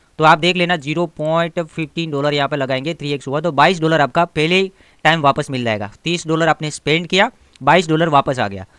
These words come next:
तो इस हिसाब से इसके अंदर प्रॉफिट होता है। बाकी प्रैक्टिकल करके देखेंगे तो आइडिया आएगा। ज़्यादा ट्राई मत करना, पहले मिनिमम फंड से आप ट्राई करना ताकि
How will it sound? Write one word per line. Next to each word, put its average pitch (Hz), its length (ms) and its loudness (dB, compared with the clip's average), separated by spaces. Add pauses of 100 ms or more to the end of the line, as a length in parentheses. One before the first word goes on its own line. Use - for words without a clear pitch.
(140)
तो 202 60 2
इस 208 80 -2
हिसाब 226 240 4
से 233 120 2
इसके 208 200 0
अंदर 190 220 2
प्रॉफिट 143 360 0
होता 117 160 -2
है। 107 60 -6
बाकी 156 240 0
प्रैक्टिकल 214 400 0
करके 196 240 2
देखेंगे 165 340 0
तो 190 200 -4
आइडिया 147 320 2
आएगा। 135 300 0 (420)
ज़्यादा 180 320 8
ट्राई 220 200 6
मत 185 180 0
करना, 170 240 0
पहले 180 260 0
मिनिमम 156 440 -2
फंड 190 240 2
से 196 120 -2
आप 180 140 4
ट्राई 147 200 4
करना 143 260 2
ताकि 185 480 0